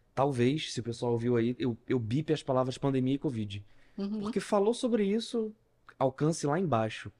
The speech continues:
Speaker 2: Sim.
Speaker 1: Ano passado eu entrevistei um médico, ele falou sobre, falou, falou de maneira geral sobre eleição, tudo mais, se posicionou. É, eu não me posiciono aqui no, no podcast, mas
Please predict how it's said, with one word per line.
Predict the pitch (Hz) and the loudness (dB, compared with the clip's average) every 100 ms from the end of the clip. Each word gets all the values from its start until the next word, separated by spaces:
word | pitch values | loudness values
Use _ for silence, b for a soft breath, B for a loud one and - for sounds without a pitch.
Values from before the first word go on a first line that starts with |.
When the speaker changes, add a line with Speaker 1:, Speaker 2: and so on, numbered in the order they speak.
| - | -14
Speaker 2:
Sim. | - 180 175 175 | -8 -6 -6 -2
Speaker 1:
Ano | 127 139 | -2 0
passado | 151 147 151 | 0 2 2
eu | |
entrevistei | 156 156 151 151 | 2 2 2 0
um | 147 | 2
médico, | 131 139 147 - | 2 2 0 -2
ele | 135 | -2
falou | 127 127 123 | 0 0 0
sobre, | 127 135 131 131 123 107 b b b b b _ - 339 | 0 -2 2 2 2 -2 b b b b b _ -14 -4
falou, | 311 240 | 2 2
falou | 220 233 | 2 2
de | 220 | 2
maneira | 202 185 | 4 4
geral | 165 151 156 | 4 2 2
sobre | 151 151 | 2 2
eleição, | 139 - 160 180 180 156 | 2 0 0 0 -2 -6
tudo | 139 | -4
mais, | 135 147 160 156 | 0 2 0 -2
se | 160 | -2
posicionou. | 170 160 151 135 123 147 - - - | 0 0 2 0 2 0 -4 -14 -10
É, | 92 90 - - | -6 -6 -10 -10
eu | - | -2
não | 120 | 0
me | 147 | 0
posiciono | - 127 110 117 113 | -2 -4 -4 -4 -4
aqui | 110 117 | -2 -2
no, | 107 | -2
no | 101 | -4
podcast, | 104 104 - 120 147 135 | -2 -2 0 0 0 0
mas | 123 | -2